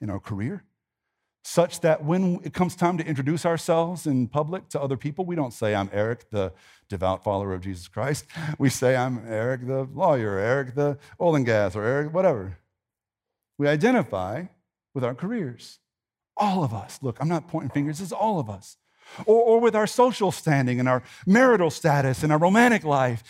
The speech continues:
and our physical appearance. We want everyone to see the best version of us. That's why we have the gram and TikTok, whatever else we're doing to project these images, because we,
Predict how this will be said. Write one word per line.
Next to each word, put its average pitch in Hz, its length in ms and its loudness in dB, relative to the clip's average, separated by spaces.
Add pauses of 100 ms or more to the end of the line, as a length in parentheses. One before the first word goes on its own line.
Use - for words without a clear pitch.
(180)
and 175 120 6
our 165 100 4
physical 226 540 0
appearance. 135 420 0
We 214 100 0
want 202 220 4
everyone 233 400 4
to 196 60 2
see 240 200 -2
the 185 100 -4
best 196 260 4
version 208 380 2
of 180 100 0
us. 185 220 2
That's 185 280 2
why 208 520 4
we 185 220 -4
have 160 440 6 (400)
the 143 160 0
gram 139 440 2 (300)
and 165 380 6 (220)
TikTok, 156 500 4
whatever 175 420 4
else 165 200 4
we're 156 120 -2
doing 160 260 0
to 135 60 -6
project 170 420 2
these 160 260 -6
images, 156 400 2
because 147 320 0
we, 151 200 -2